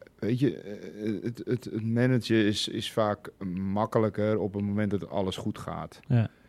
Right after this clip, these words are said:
Speaker 1: En als het, als het wat minder is en de resultaten vallen tegen, ja, dan, dan heeft dat altijd toch wel zijn, eh, zijn weerslag op, op,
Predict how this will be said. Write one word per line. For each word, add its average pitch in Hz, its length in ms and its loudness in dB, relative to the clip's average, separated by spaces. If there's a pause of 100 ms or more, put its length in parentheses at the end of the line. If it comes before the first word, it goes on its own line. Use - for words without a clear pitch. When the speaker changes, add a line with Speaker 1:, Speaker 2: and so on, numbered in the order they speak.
(120)
Speaker 1:
En 98 160 -4
als 98 160 -2
het, - 320 -4
als 104 160 2
het 110 100 2
wat 101 160 4
minder 104 360 8
is 101 180 4
en 104 100 4
de 101 80 4
resultaten 98 680 2
vallen 92 320 0
tegen, 95 400 -2
ja, 101 160 4
dan, 101 220 2 (380)
dan 104 160 2
heeft 110 200 6
dat 110 220 4
altijd 107 460 6
toch 107 200 8
wel 101 260 8
zijn, 104 300 2
eh, 101 200 2
zijn 95 260 0
weerslag 98 520 0
op, 87 300 -2
op, 101 260 0